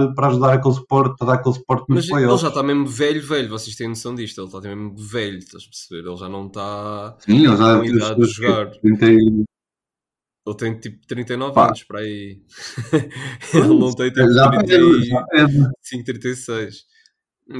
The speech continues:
Speaker 2: não, eu acho que ele não jogava, por isso simplesmente. Por isso, sei lá. Acho que o Joe Johnson, acho que não é discussão. Ah, o Isaiah Thomas, epá, era, eu era gajo de dar-lhe um ten-day contract se fosse um G M.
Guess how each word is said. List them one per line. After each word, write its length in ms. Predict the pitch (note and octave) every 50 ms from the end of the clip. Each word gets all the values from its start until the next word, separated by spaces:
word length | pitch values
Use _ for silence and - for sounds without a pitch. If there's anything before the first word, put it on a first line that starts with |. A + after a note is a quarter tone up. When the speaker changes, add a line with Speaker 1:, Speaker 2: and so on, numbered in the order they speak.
| C3+ C#3+
Speaker 2:
não, 160 | D#3+ D#3 C#3+
eu 140 | D3 D3+ D3
acho 140 | D3 C#3+ -
que 60 | - B2+
ele 60 | A#2+
não 80 | A2+ G#2+
jogava, 340 | G2+ G#2+ F#2+ F2+ F2+ F#2 -
por 160 | - - G#2
isso 120 | G2 -
simplesmente. 420 | G#2 G2 - - - G2 G2 F#2+ -
Por 120 | A2 A2
isso, 640 | A2+ A2+ A2 - - - A#2+ A2+ A2 A2 A2 A2 A2 A2
sei 160 | - D3 C#3
lá. 180 | - - - - _ _ -
Acho 160 | A#2+ B2 -
que 80 | C#3
o 40 | B2+
Joe 180 | A#2+ C#3+ C#3 B2
Johnson, 360 | A#2 C3 C3+ C3 C3+ - B2 B2
acho 160 | B2 A#2+ -
que 40 | C3
não 80 | A#2
é 40 | A2+
discussão. 440 | A2 - - - - - F#2+ F#2 F#2+ _ _ _ _ _ _ _ _ _ _ _
Ah, 360 | - G2+ G2 G2 G2 F#2+ F#2+ G2
o 120 | G#2 A#2 B2+
Isaiah 280 | B2 B2+ C#3+ C#3+ C#3+
Thomas, 360 | C#3+ E3 C3+ G#2+ F#2+ G2 G2+
epá, 420 | - - _ - A#2+ E2 B1 - - _ _ _ _ _ _ _ _ _ _ _ _ _ _ _ _ _ _ _ _ _ _ -
era, 500 | A2+ A2 A2 A2 G#2+ G#2+ G#2 G#2 G#2 G#2+
eu 160 | G#2 C3 C3+ C3+
era 140 | B2 A#2+
gajo 220 | G#2+ G#2+ G#2+ A2 A2
de 80 | A#2 G#2+
dar-lhe 140 | G#2 G#2 G#2+
um 120 | G#2+ G#2
ten-day 300 | - A2 G#2+ F#2+ G#2 G2
contract 420 | - G#2+ G2 F#2 F#2+ F#2+ G2+ G#2+
se 60 | - -
fosse 260 | G#2+ G2 - - A2
um 80 | G#2+
G 160 | G#2 G#2+ A2 G#2
M. 240 | F#2+ G2 G2 -